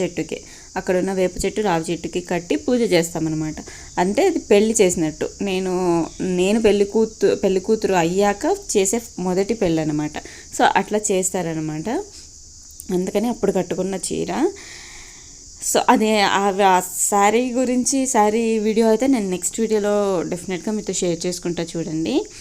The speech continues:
And ఎక్కడికి వెళ్ళినా ఈ పెళ్లి గోల మాత్రం మా పిల్లలకు అస్సలు వదలరు అనమాట. అక్కడ కూడా పెళ్లి ఉంది, బాగా ఎంజాయ్ చేశారు. And ఇక్కడైతే అమ్మ అయితే, "గోరింటాకు పెట్టుకో, మొన్న ఊర్లో పెట్టుకున్నదే కదా,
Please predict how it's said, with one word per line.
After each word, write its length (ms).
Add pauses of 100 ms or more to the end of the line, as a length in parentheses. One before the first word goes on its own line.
(400)
And 160
ఎక్కడికి 480
వెళ్ళినా 340
ఈ 180
పెళ్లి 440
గోల 160
మాత్రం 420
మా 100
పిల్లలకు 440
అస్సలు 340
వదలరు 240
అనమాట. 500
అక్కడ 380
కూడా 200
పెళ్లి 300
ఉంది, 400 (380)
బాగా 320
ఎంజాయ్ 280
చేశారు. 520 (360)
And 120
ఇక్కడైతే 380
అమ్మ 280
అయితే, 580
"గోరింటాకు 480
పెట్టుకో, 600
మొన్న 200
ఊర్లో 340
పెట్టుకున్నదే 560
కదా, 320